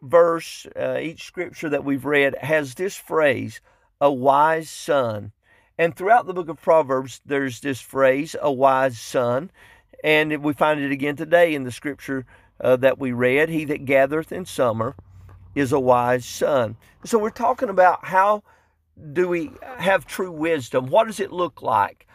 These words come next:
Uh, what, what is the practical aspect of it? And so today I want us to consider, uh, this thought, "A wise son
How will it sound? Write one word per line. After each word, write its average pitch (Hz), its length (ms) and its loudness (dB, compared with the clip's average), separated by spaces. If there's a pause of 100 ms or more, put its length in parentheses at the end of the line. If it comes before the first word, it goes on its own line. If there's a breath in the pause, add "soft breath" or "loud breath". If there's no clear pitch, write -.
(280 soft breath)
Uh, 147 200 4
what, 156 380 2
what 185 380 4
is 165 260 -10
the 151 100 -12
practical 170 600 -4
aspect - 720 -2
of 156 220 4
it? 117 120 -6 (520 loud breath)
And 170 120 -8
so 208 440 2
today 226 420 4
I 208 80 2
want 202 200 -2
us - 100 -10
to - 80 -16
consider, 180 560 -4 (400 soft breath)
uh, 151 240 6
this 160 560 -4 (400)
thought, 175 420 6
"A 160 80 0
wise 180 460 2
son 165 580 -4